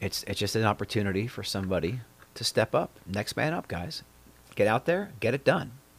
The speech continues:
Do what you're gonna do. But watch my shoes, player. Um, Brad Smith, good appearance. Aliu, good appearance. We got our subs in. You know, it's,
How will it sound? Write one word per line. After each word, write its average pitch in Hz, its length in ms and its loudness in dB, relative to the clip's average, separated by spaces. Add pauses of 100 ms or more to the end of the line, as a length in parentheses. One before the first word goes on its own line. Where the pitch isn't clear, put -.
(160)
Do 104 100 2
what 110 140 2
you're 123 100 0
gonna 165 140 0
do. - 280 -4 (380)
But - 120 -8
watch 139 240 8
my 151 100 4
shoes, 175 320 0
player. 170 320 0 (840)
Um, 98 280 4 (180)
Brad 117 220 10
Smith, 123 420 0 (140)
good 107 140 0
appearance. 123 440 2
Aliu, 110 280 0
good 95 100 -2
appearance. 117 520 -2 (360)
We - 80 -10
got 95 140 4
our 90 100 0
subs 110 320 -2
in. 110 300 -4 (920)
You 113 100 0
know, 123 100 4
it's, - 320 -4